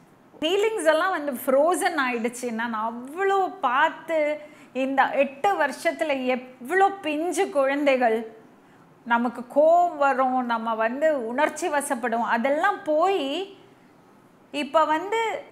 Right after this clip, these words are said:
அதை கேட்டுட்டு இருக்கேன். அதே எனக்கே அதிசயமா இருக்கு. அவங்க சொல்லும்போது நான் கேட்குறேன். என்னால கேட்கறது அளவுக்கு கூட எனக்கு அந்த,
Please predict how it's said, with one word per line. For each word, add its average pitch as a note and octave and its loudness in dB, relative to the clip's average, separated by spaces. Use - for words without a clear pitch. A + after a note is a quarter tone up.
அதை D4 2
கேட்டுட்டு G#4 0
இருக்கேன். E4 0
அதே C4+ 2
எனக்கே D#4 0
அதிசயமா D4+ 4
இருக்கு. A#3 0
அவங்க A#3+ 0
சொல்லும்போது F4+ 0
நான் C#4+ -4
கேட்குறேன். D4+ 0
என்னால C4+ 0
கேட்கறது D#4 0
அளவுக்கு D#4 0
கூட F4 0
எனக்கு C#4 -2
அந்த, A#3+ 0